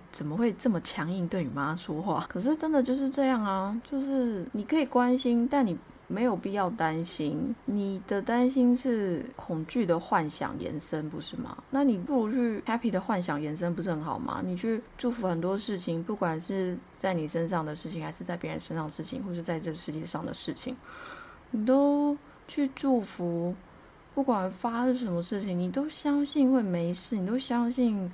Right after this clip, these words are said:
“OK 啊，all is good, that's all OK”，那不是很好吗？为什么要去担心明明就不会发生的事？就算发生了，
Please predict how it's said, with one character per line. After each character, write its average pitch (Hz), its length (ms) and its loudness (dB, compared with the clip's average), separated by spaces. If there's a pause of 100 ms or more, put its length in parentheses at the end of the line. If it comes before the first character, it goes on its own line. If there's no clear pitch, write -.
(120)
“OK 269 220 0
啊， 247 480 0 (100)
all 233 280 0
is 233 180 -6
good, 214 340 -4
that's 214 200 -6
all 202 320 -2
OK”， 185 420 -4
那 262 80 -2
不 254 160 0
是 277 80 2
很 240 160 4
好 214 160 2
吗？ 180 340 2 (800)
为 285 100 2
什 277 120 4
么 202 140 2
要 214 160 0
去 220 160 0
担 196 300 0
心 190 420 -2
明 170 180 0
明 190 160 2
就 180 140 0
不 160 160 -2
会 170 160 0
发 - 240 -6
生 156 180 -6
的 - 80 -4
事？ - 320 -8 (120)
就 269 120 2
算 247 280 4
发 196 240 0
生 180 340 0
了， 170 160 0